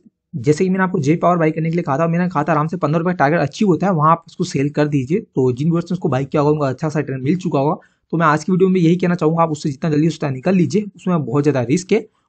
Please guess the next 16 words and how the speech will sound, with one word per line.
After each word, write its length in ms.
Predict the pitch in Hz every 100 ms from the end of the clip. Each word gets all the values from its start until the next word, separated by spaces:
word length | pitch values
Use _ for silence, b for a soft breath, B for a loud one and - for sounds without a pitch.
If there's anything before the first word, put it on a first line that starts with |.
| -
और 120 | 160
एचएससीएल 420 | 143 214 214 202
जिसको 240 | 185 180 190
हमने 140 | 185
चालीस 300 | 185 135 175
रुपये 140 | 180 190
बाय 140 | 143
करने 160 | 151 160
की 40 |
सलाह 200 | 156 143
दी 120 | 147
थी, 120 | 143 214
हिमाद्री 460 | 139 123 170 170
स्पेशलिस्ट 480 | 156 147 135 170 151
केमिकल 320 | 135 135 151
लिमिटेड, 420 | 139 147 185 226